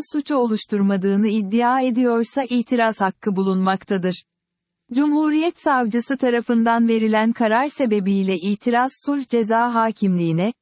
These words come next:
hakimlik tarafından verilen karara itiraz ise bir üst mahkemeye yapılacaktır.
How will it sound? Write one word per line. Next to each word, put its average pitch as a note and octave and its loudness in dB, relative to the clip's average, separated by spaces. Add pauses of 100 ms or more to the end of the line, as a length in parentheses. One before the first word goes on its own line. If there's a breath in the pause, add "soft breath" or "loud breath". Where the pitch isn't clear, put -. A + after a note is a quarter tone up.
(120)
hakimlik C#4 0
tarafından B3 2
verilen A3+ 2
karara G#3 0
itiraz A3 -2
ise C4+ -2
bir D#4 0
üst - -8
mahkemeye G#3+ 0
yapılacaktır. F#3+ -2